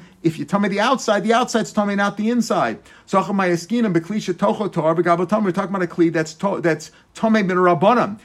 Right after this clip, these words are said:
The inside's Tor, the outside's Tamei. Why would the Rabbanan make such a thing? 'Cause the Rabbanan wanted to tell you,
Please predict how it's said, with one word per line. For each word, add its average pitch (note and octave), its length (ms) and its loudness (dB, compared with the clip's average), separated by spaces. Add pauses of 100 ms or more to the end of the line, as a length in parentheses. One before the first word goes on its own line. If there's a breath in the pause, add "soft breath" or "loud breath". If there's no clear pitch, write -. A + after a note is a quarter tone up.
(140 soft breath)
The E3 140 2
inside's G3 560 2
Tor, C#3+ 320 0
the E3+ 140 2
outside's G3 520 2
Tamei. G#3+ 400 0 (200 loud breath)
Why E3 340 4
would G#3 140 -2
the F3+ 60 2
Rabbanan F3 400 2
make D#3+ 200 0
such D#3 240 -4
a C3 40 -8
thing? C3+ 160 -8
'Cause C#3+ 120 -12
the C3 100 -2
Rabbanan E3 320 0
wanted E3 220 0
to E3 100 -2
tell F#3 240 2
you, D#3+ 280 4